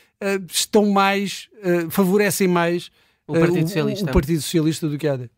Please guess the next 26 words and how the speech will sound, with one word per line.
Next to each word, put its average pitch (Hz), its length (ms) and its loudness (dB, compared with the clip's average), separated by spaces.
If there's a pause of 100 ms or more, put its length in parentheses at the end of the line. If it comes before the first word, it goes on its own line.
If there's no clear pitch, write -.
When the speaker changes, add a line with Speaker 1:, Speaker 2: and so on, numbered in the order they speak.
Speaker 2:
Há 196 120 -2
aqui 214 180 -2
uma, 220 220 2
uma 190 180 0
situação, 156 580 -2
hum, 156 240 -4 (200)
também 156 280 0
muito 160 260 -2
curiosa, 139 540 0
eh, 143 600 -2
que 160 220 0
é, 175 380 0
eh, 151 520 0 (800)
pensar 175 320 2
que, 165 500 0
eh, 143 460 -2 (720)
alguns 185 460 4
partidos 196 460 -2
parece 185 280 0
que, 180 260 -2
que - 140 -8
já 175 160 4
cristalizaram 175 800 2
num 170 200 2
determinado 165 580 0
voto, 147 540 -4